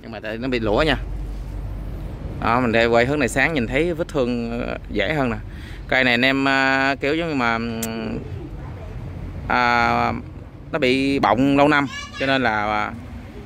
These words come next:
nó đã sành. Không vấn đề gì nha anh em.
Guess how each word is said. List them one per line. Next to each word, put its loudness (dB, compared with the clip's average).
nó 4
đã 6
sành. 2
Không 0
vấn 0
đề 8
gì 8
nha 6
anh 6
em. 4